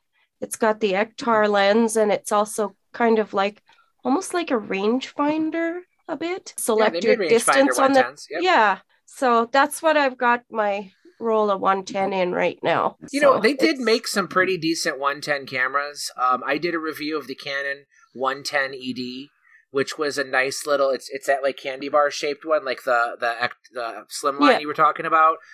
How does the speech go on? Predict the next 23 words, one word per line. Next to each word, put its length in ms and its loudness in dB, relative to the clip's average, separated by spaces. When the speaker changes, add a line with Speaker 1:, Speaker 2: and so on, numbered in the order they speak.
Speaker 2:
But 80 4
it 60 6
Speaker 1:
Yeah. 100 8
Speaker 2:
has 120 0
an 100 -4
F, 260 -2
it 100 -2
has 140 0
an 100 -10
F 220 -2
two, 480 -2
I 60 -10
think 180 -4
a 40 -2
five 340 2
element 420 -4
lens, 380 -4
F 220 -6
two, 240 -8
so 120 -10
it's 100 -14
pretty 200 -6
fast. 560 -2